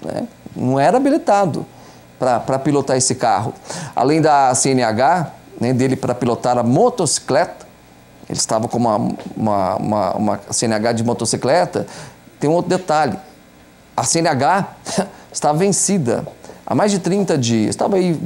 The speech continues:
né? Aliás, quando vence, até pro pessoal, né, que tem dúvidas, quando você, quando chega ali a data final, o vencimento da sua C N H,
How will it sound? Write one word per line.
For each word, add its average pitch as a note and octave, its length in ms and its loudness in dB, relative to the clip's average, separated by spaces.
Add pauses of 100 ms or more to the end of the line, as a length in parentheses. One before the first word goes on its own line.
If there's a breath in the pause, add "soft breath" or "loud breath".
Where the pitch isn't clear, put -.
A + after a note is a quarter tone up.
(160)
né? C#3+ 420 2
Aliás, C#3+ 320 2
quando G3+ 240 0
vence, F3 580 0 (400 loud breath)
até B2+ 240 -4
pro F3+ 100 -12
pessoal, E3+ 520 2
né, D3 180 0
que - 160 -16
tem C#3 160 0
dúvidas, A#2 580 0 (300 loud breath)
quando G3+ 180 0
você, G3 480 2 (640)
quando F#3 180 0
chega F#3 320 2
ali D#3+ 80 2
a D3+ 60 2
data C3+ 340 0
final, B2+ 400 0
o A2+ 40 2
vencimento C3 560 0
da A2+ 80 -2
sua A2+ 200 -2
C B2 200 0
N A2+ 100 0
H, A2+ 420 0